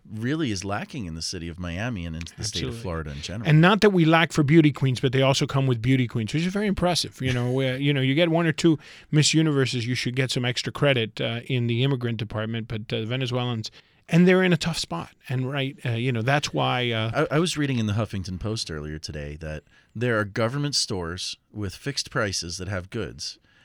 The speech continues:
Speaker 1: and then private stores basically have nothing.
Speaker 2: Right, 'cause the government is now controlling the importation, exportation, and doesn't allow capital to flow out of the country, so that only the government can buy it.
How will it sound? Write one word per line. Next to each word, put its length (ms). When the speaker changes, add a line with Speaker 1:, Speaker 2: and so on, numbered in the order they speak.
Speaker 1:
and 120
then 180
private 420
stores 480
basically 460
have 160
nothing. 440
Speaker 2:
Right, 220
'cause 160
the 80
government 340
is 100
now 140
controlling 560
the 140
importation, 640
exportation, 580
and 160
doesn't 260
allow 260
capital 480
to 60
flow 240
out 160
of 60
the 80
country, 300
so 140
that 60
only 240
the 80
government 400
can 160
buy 220
it. 200